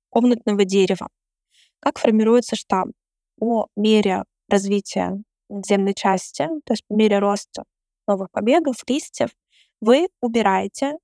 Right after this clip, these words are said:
нижнюю часть, а, листьев и веточек. То есть у вас остаются стволы, которые древеснеют, голенькие.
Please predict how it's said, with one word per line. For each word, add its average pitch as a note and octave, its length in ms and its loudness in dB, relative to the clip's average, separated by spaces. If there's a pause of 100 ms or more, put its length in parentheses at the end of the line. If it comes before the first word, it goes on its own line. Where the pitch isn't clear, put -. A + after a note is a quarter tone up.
нижнюю A3 520 0
часть, - 600 0
а, G3+ 340 0 (600)
листьев A#3+ 460 0
и A#3+ 80 2
веточек. - 440 0 (480)
То G3+ 80 0
есть - 200 -6
у G#3+ 60 -4
вас A#3+ 380 0
остаются A3 760 0 (580)
стволы, A3 460 2 (320)
которые G#3+ 460 2
древеснеют, G#3+ 720 0 (280)
голенькие. G3+ 600 2